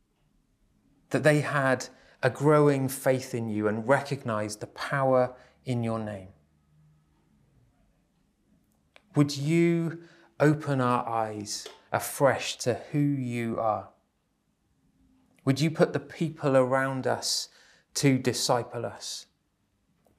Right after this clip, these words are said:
Would you give us a new energy for being your disciples?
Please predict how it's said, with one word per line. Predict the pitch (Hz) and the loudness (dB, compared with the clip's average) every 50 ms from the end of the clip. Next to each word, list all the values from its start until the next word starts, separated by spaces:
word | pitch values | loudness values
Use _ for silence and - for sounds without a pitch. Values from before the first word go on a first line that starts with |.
| _ _ _ - | _ _ _ -2
Would | 143 139 143 | -2 0 2
you | 151 170 160 | 0 0 2
give | 151 165 151 135 | 2 0 4 4
us | 143 135 - - - - - | 4 4 4 0 -2 -2 0
a | 131 131 131 131 127 127 - - | 2 2 4 4 2 0 -2 -4
new | - 123 123 127 131 139 139 143 139 135 131 131 127 127 120 - - - - _ _ _ _ _ - _ _ _ _ _ _ _ _ _ _ _ _ _ _ _ _ _ _ | -4 -4 -2 -2 0 0 2 2 2 2 0 -2 -4 -6 -8 -12 -20 -20 -20 _ _ _ _ _ -20 _ _ _ _ _ _ _ _ _ _ _ _ _ _ _ _ _ _
energy | 143 156 160 160 156 147 151 - 123 117 110 110 107 | 2 2 4 2 2 0 -2 -4 -4 -4 -4 -4 -6
for | 107 - - - - 127 117 113 113 110 107 - - - _ _ _ _ _ _ _ _ _ _ _ _ _ _ _ _ _ _ _ _ - | -8 -12 -10 -4 0 0 2 2 2 0 -2 -6 -14 -20 _ _ _ _ _ _ _ _ _ _ _ _ _ _ _ _ _ _ _ _ 4
being | 151 147 143 139 135 131 127 | 6 6 8 6 6 4 2
your | 123 123 120 | 2 0 0
disciples? | 113 117 113 - - 117 110 104 - - 101 98 104 - - - | -2 -2 -6 -6 -6 -6 -8 -8 -12 -16 -16 -16 -16 -18 -20 -20